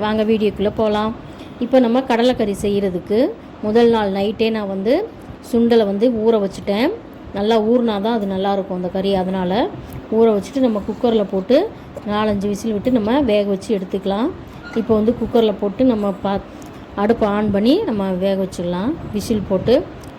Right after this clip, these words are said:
நல்லா விசில் வந்தோடனே இறக்கி வச்சுக்கலாம். அதுக்கு முன்னாடி நம்ம புட்டு செய்கிறதுக்கு மாவு தயார் பண்ணி வச்சுக்கலாம். ஏற்கனவே நம்ம சேனலில் புட்டு ரெசிபீஸ் நான் போட்டிருக்கேன், ராகி புட்டு போட்டிருக்கேன்.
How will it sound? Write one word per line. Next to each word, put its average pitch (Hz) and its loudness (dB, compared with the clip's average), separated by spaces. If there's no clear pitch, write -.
நல்லா 214 2
விசில் 208 -2
வந்தோடனே 190 0
இறக்கி 196 -2
வச்சுக்கலாம். 214 -2
அதுக்கு 233 4
முன்னாடி 247 4
நம்ம 208 0
புட்டு 247 -2
செய்கிறதுக்கு 190 2
மாவு 220 2
தயார் 196 0
பண்ணி 180 -2
வச்சுக்கலாம். 214 -2
ஏற்கனவே 254 2
நம்ம 247 -2
சேனலில் 220 -2
புட்டு 233 -2
ரெசிபீஸ் 202 0
நான் 190 -2
போட்டிருக்கேன், 202 0
ராகி 226 2
புட்டு 208 -2
போட்டிருக்கேன். 196 -2